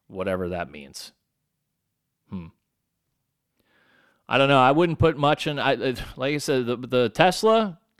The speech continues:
no doubt, fucking wonder of, uh, technology. Just it's not, it's not working though. Well, how about some more political news? Uh, st-, yeah, did you, I think I talked about this last week or the week before. This nutty state's, New York State Senate candidate, Julie,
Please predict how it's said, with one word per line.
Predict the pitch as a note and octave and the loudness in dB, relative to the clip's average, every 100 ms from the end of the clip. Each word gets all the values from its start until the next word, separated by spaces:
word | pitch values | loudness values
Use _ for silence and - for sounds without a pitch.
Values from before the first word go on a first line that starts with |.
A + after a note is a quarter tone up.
| _ B2+ | _ -10
no | B2 D#3 | 0 0
doubt, | D#3+ C#3+ G2 - | 4 4 2 -2
fucking | - - B2+ C3 B2 A2+ | -12 -6 -6 -6 -6 -4
wonder | A2 D3 F3 F3 E3 D#3+ | 2 2 4 2 4 4
of, | C#3 B2 | 2 2
uh, | C3+ B2 | 2 2
technology. | A2+ C3 B2 A#2+ G#2 F#2 D#2 - _ _ _ _ _ | 2 -2 0 -2 -2 -4 -10 -20 _ _ _ _ _
Just | - G#2+ - | -16 -14 -12
it's | G#2+ - | -12 -8
not, | A#2 A#2+ A#2+ | -2 -2 -2
it's | A2+ G2+ | -8 -6
not | C3+ C#3 | -4 0
working | E3+ G#3 A2 | 0 -2 -6
though. | C#2 - _ _ _ _ _ _ _ _ - - _ _ _ _ _ _ - | -10 -16 _ _ _ _ _ _ _ _ -20 -20 _ _ _ _ _ _ 2
Well, | C4+ G3 | 4 6
how | |
about | A3+ B3+ | 4 2
some | A3+ | 4
more | A#3 | 2
political | A3 F#3+ D#3+ D#3+ | 4 2 2 2
news? | C3+ A#2+ G#2 - | 2 2 2 2
Uh, | F3 F#3 F3+ | 4 6 4
st-, | E3 - - F3+ | 2 -4 -6 -4
yeah, | A3 G3 | -4 -6
did | G#3 F#3+ | -8 -12
you, | - - - - | -16 -18 -16 -2
I | G#3 | 0
think | A3 D#4 | 0 2
I | D4 | 2
talked | A3 B3 A#3 | 4 2 2
about | A3+ | -2
this | G3+ C#3 | -2 2
last | D#3+ G#3 G#3+ | 4 4 2
week | A#3 G#3+ | -4 -2
or | |
the | E3 | 0
week | D3+ G#3 | 2 0
before. | - D#3+ E3+ F3+ | -4 -2 2 2
This | F#3 D3 C#3+ | 2 -2 -4
nutty | B2 C3 E3 G#3+ A3 | -2 2 2 2 -4
state's, | - - E3+ F3+ - | -4 -2 -2 -2 -6
New | C#3+ C#3+ | -2 2
York | G3 G3+ | 4 2
State | - D#3 F3 | -2 -2 -2
Senate | - D3 F3 | -4 -6 -6
candidate, | - F#3+ F#3+ G3 G#3+ - | -4 -4 -4 -2 -4 -6
Julie, | G#2 A#2+ F3 F#3+ | -4 2 2 2